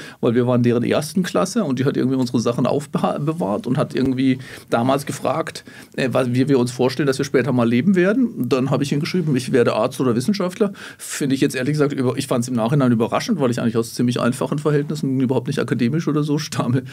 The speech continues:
Ähm, insofern könnte man sagen, das hat mich schon, äh, immer interessiert, aber es ist halt ein langer Weg, ähm, äh, dahin. Also ich hab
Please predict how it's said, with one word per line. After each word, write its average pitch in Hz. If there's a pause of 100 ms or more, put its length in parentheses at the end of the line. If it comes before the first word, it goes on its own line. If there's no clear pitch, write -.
(360)
Ähm, 131
insofern 120
könnte 120
man 120
sagen, 113
das 117
hat -
mich 117
schon, 113
äh, 117
immer 139
interessiert, 123
aber 95
es 104
ist 113
halt 104
ein 123
langer 117
Weg, 143
ähm, -
äh, -
dahin. 156
Also 113
ich 120
hab 123